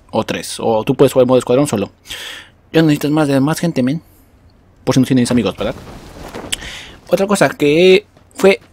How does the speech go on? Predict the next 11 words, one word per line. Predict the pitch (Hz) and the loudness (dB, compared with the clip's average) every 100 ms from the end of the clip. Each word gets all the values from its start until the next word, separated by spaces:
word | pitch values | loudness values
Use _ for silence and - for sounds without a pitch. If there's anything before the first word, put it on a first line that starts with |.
| _ | _
mentira, | 180 185 220 226 220 220 196 - | -2 0 2 4 6 4 4 0
que | 156 | -6
supuestamente | 143 - 160 156 151 | -4 -2 0 0 -2
dijeron | 135 151 147 | -2 -2 -2
que | |
habían | 127 131 | 0 -2
arreglado. | 131 147 127 - _ _ _ _ - _ | -2 0 -2 -4 _ _ _ _ -20 _
Uy. | 139 - - _ _ _ - _ _ _ _ _ _ _ _ - _ - | -10 -10 -14 _ _ _ -20 _ _ _ _ _ _ _ _ -20 _ -8
Déjame | 160 117 | -4 0
entrar, | 151 160 | 0 0
men. | 139 151 | 0 -4